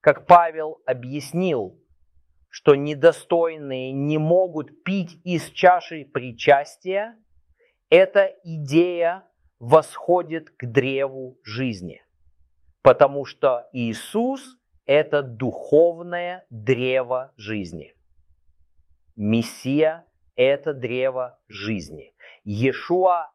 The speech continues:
наш Мессия, единственное средство для получения вечной жизни.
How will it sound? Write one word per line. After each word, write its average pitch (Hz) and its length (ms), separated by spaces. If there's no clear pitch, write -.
наш 120 500
Мессия, 117 800
единственное 117 720
средство 143 560
для 113 180
получения 123 680
вечной 123 520
жизни. 110 600